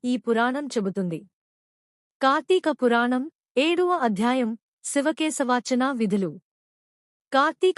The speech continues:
పురాణం హిందూ పురాణాలలో ఒక ప్రముఖమైనది. ఈ పురాణం ప్రధానంగా కార్తీక మాసంలో చేసే వ్రతాలు,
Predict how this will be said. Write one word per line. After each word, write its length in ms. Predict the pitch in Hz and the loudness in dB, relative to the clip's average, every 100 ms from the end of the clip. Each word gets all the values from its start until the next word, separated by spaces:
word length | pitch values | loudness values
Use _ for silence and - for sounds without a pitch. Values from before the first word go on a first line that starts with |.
| 320 | 0
పురాణం 520 | 262 254 269 294 311 | 0 0 0 -2 -6
హిందూ 400 | 269 262 254 269 | -4 -2 0 -2
పురాణాలలో 800 | 233 247 247 262 269 262 233 240 - | 0 0 2 0 -2 0 0 -2 -2
ఒక 180 | 240 254 | -2 0
ప్రముఖమైనది. 920 | 247 240 247 - 285 277 220 180 175 202 _ _ _ _ _ _ _ _ - | 0 0 0 -2 -2 0 0 -2 -6 -10 _ _ _ _ _ _ _ _ -4
ఈ 140 | 277 302 | -2 0
పురాణం 500 | 262 262 311 339 320 | 0 0 0 -2 -2
ప్రధానంగా 680 | 233 214 233 240 240 247 | 0 0 0 0 0 -2
కార్తీక 580 | 262 254 247 254 349 339 | -2 0 0 0 -2 0
మాసంలో 540 | 311 247 240 277 262 254 | 0 0 0 0 0 0
చేసే 380 | 240 233 254 | 0 0 0
వ్రతాలు, 540 | 214 196 220 214 214 | 0 0 0 0 0